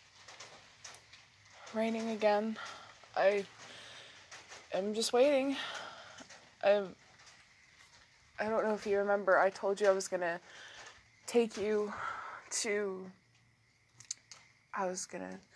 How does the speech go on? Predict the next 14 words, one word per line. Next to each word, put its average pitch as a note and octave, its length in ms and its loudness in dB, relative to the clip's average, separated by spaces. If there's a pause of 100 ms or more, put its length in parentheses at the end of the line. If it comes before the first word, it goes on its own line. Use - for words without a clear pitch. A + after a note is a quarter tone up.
(920)
I F#3 120 -6
don't F3+ 120 -4
remember F3 400 -2
anymore. F3 540 -2
<laughs> - 40 -8 (220)
It's, - 280 -2 (1600)
it's D4 160 0
been B3 160 10
a A3 60 4
hot G3+ 260 0
minute, F3+ 200 4
hasn't B3 380 0
it, - 80 -8
Alex? - 640 -4